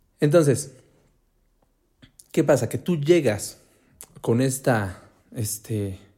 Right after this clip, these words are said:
inseguridad y de repente ciertas mujeres empiezan a abusar de ti. O ciertos hombres empiezan a abusar de ti. Porque relacionas este pedo. Entonces,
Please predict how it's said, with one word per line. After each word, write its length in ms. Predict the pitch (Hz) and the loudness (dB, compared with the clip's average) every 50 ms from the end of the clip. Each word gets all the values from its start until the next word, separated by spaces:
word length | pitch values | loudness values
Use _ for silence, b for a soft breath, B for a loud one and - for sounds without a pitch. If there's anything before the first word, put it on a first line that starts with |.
| _ _ _ _ _ _ _ _ _ | _ _ _ _ _ _ _ _ _
inseguridad 920 | - 151 143 143 143 143 147 139 147 151 147 139 131 131 143 147 - - b b b b b b b b b b b b b b b b b _ _ _ _ _ _ _ - | -2 0 2 2 2 2 0 0 2 0 2 2 2 2 0 -2 -6 -12 b b b b b b b b b b b b b b b b b _ _ _ _ _ _ _ -2
y 80 | 151 | 0
de 120 | 143 160 147 | 2 2 2
repente 800 | 143 147 147 160 175 170 165 180 180 170 147 - - - _ _ _ | 2 2 0 0 0 0 0 0 0 0 -2 -6 -14 -20 _ _ _
ciertas 340 | - - 165 151 156 165 156 | -2 0 0 2 2 0 0
mujeres 360 | 170 165 151 - 170 165 - | 0 -2 0 0 -2 -2 -2
empiezan 300 | 175 143 139 131 143 139 | -4 -4 -4 -2 -2 -2
a 20 | 120 | -2
abusar 340 | 107 110 104 - 110 104 | -2 -4 -4 -6 -6 -6
de 80 | 110 110 | -6 -6
ti. 240 | - - 170 143 - - _ - - - - _ _ _ _ _ _ - _ _ _ _ _ _ _ _ _ _ _ _ _ _ _ _ _ _ _ | -6 -8 -8 -8 -10 -18 _ -20 -20 -20 -20 _ _ _ _ _ _ -20 _ _ _ _ _ _ _ _ _ _ _ _ _ _ _ _ _ _ _
O 140 | - 123 117 | -8 -6 -6
ciertos 460 | 113 - 123 120 117 - 131 - - | -2 0 0 0 0 0 -2 -2 -2
hombres 300 | 120 120 127 123 123 - | -2 0 0 -2 -2 -4
empiezan 280 | 113 107 - 110 110 107 | -6 -6 -6 -6 -6 -4
a 40 | 101 | -6
abusar 300 | 104 113 - 113 104 113 | -6 -8 -10 -10 -10 -12
de 80 | 120 117 | -12 -14
ti. 260 | - - 139 - - _ _ _ _ _ _ _ _ _ _ _ _ _ _ _ _ _ _ _ | -14 -14 -14 -14 -16 _ _ _ _ _ _ _ _ _ _ _ _ _ _ _ _ _ _ _
Porque 240 | _ 143 143 143 151 | _ 0 2 2 2
relacionas 640 | 143 147 143 143 139 135 139 - 165 165 160 147 151 | 2 2 2 2 2 2 0 0 -2 -2 -2 -4 -6
este 160 | 143 - 151 | -8 -8 -4
pedo. 240 | - - 165 151 120 | 0 2 2 2 2
Entonces, 440 | 110 110 131 135 127 135 127 127 | 0 -2 -4 -4 -4 -4 -8 -10